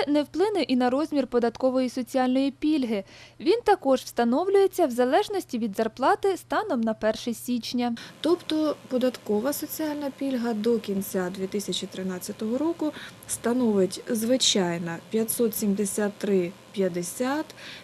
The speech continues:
Speaker 2: підвищена сто п'ятдесят відсотків вісімсот шістдесят двадцять п'ять і підвищена двісті відсотків одна тисяча сто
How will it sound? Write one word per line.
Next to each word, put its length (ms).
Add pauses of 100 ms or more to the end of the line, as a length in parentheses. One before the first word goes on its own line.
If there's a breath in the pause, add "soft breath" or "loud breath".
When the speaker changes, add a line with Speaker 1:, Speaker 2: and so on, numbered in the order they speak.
Speaker 2:
підвищена 920
сто 280
п'ятдесят 720
відсотків 640 (140)
вісімсот 580
шістдесят 840
двадцять 420
п'ять 460 (340 loud breath)
і 140
підвищена 680
двісті 380
відсотків 640
одна 260
тисяча 600
сто 480